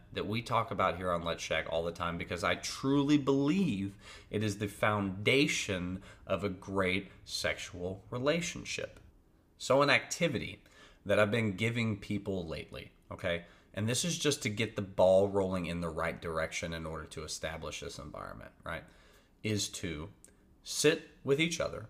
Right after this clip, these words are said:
right, and take it seriously, right? And the first thing you have to do is look at each other and say,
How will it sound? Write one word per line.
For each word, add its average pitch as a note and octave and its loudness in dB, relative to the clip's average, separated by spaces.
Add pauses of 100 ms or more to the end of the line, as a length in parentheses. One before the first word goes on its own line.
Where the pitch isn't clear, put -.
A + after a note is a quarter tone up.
(420)
right, F#2 2
and G#2 -4
take E3+ 2
it D#3+ 0
seriously, - -2
right? E2+ 2 (880)
And A2+ 0
the G2+ 2
first F3+ 4
thing D3 6
you C#3 4
have B2 2
to A#2 -2
do E2+ -4
is D#2 -10
look G2+ 2
at G#2 -2
each G#2 -2
other D2+ -4 (460)
and F#2 -4
say, E2+ 0